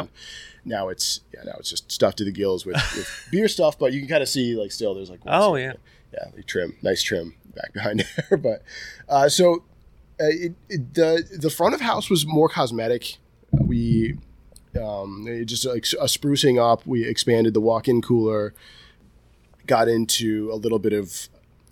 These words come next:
Speaker 2: a little redesign with the stereo, put up some T Vs and, and, uh, cleaned everything up and repainted. And, uh, and that was, for the most part, it, besides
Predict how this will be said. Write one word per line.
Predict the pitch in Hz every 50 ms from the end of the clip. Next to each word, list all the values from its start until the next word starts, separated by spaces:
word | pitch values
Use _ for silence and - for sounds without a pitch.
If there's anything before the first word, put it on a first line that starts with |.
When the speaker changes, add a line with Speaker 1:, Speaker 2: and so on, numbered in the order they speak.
| - -
Speaker 2:
a | 131
little | 127 123 135 139 127
redesign | 110 123 123 113 113 127 120 107 104 104 104
with | 101 -
the | - -
stereo, | - - 185 180 180 175 165 165 160 156 151 147 143 147 143 139 135 - _ _ _ _ _ _
put | - 113
up | 113 -
some | - 113 110
T | - 117
Vs | 107 107 110 107 107 104 98 -
and, | 104 95 92 87 - _ _ - - - - - - - _ _ _ _
and, | - 101 98 92 92 92 87 104
uh, | 101 98
cleaned | - - 131 123 117 113
everything | 104 110 107 101 101 104
up | 101 95 -
and | 95 98
repainted. | 101 98 - 110 98 104 104 98 92 - - - - - -
And, | 98 95 90 90 90 -
uh, | - 95 90 92 90 - _ - - - - -
and | 107 98 117 135
that | 143 143
was, | 135 127 -
for | - - 160
the | 151 135
most | 127 123 123 139 160 - - - -
part, | - 175 180 185 - -
it, | 180 175 190 214 208 - -
besides | 127 135 - - 147 127 123 120 117 110 -